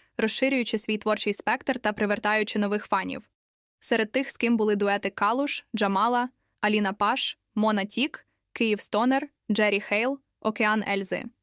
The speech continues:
Альона Альона буде представляти Україну на пісенному конкурсі Євробачення дві тисячі двадцять чотири з піснею «Тереза Ен Марія». Цю пісню вона виконала разом з Джері Хейл, відео про котру є на каналі. Напишіть в коментарях, яка ваша улюблена пісня реперки Альона Альона.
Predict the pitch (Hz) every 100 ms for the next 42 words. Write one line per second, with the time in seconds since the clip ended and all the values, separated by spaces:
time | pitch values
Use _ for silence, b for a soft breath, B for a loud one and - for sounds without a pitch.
0 | _ _ 233 247 381 370 233 220 277 262
1 | 226 240 233 220 - 220 220 220 - 214
2 | 220 220 220 208 208 220 220 220 208 208
3 | 214 214 220 226 - 202 202 208 202 220
4 | - 208 196 208 214 - 202 196 196 214
5 | 220 196 180 - _ _ _ - - 302
6 | 302 277 262 226 233 247 233 220 214 202
7 | 180 240 - _ _ _ - 240 247 339
8 | 320 254 226 220 247 262 233 220 214 220
9 | 214 214 196 214 208 202 - 196 214 294
10 | - 214 262 294 269 233 220 214 226 220
11 | 208 208 214 196 170 - - _ _ _
12 | 220 220 220 294 - - 220 220 214 277
13 | - 214 202 226 220 - - 208 208 214
14 | 202 214 220 214 202 247 240 240 220 -
15 | 202 208 214 214 202 190 190